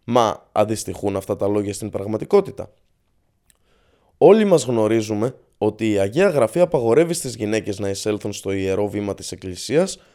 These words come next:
το οποίο περιέχει την Αγία Τράπεζα, είτε η γυναίκα είναι παιδί, έφηβη ή ηλικιωμένη. Δηλαδή, δεν έχει σχέση η ηλικία, αλλά το φύλο. Και η Αγία Γραφή, είτε Παλαιά είτε η Καινή Διαθήκη,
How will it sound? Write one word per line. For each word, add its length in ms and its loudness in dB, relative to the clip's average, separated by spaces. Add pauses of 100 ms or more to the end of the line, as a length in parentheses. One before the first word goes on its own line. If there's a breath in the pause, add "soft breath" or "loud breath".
(140 soft breath)
το 120 0
οποίο 320 2
περιέχει 500 2
την 140 -8
Αγία 400 0
Τράπεζα, 580 0 (380 soft breath)
είτε 300 0
η 60 4
γυναίκα 440 0
είναι 180 0
παιδί, 600 -6
έφηβη 480 0
ή 100 -14
ηλικιωμένη. 920 -4 (680 soft breath)
Δηλαδή, 520 -2 (220 soft breath)
δεν 240 0
έχει 180 -2
σχέση 420 -4
η 80 -2
ηλικία, 440 -2
αλλά 180 2
το 100 -6
φύλο. 460 -4 (600)
Και 220 -2
η 60 0
Αγία 300 2
Γραφή, 420 0
είτε 220 -2
Παλαιά 480 4
είτε 280 0
η 80 0
Καινή 320 -4
Διαθήκη, 640 -6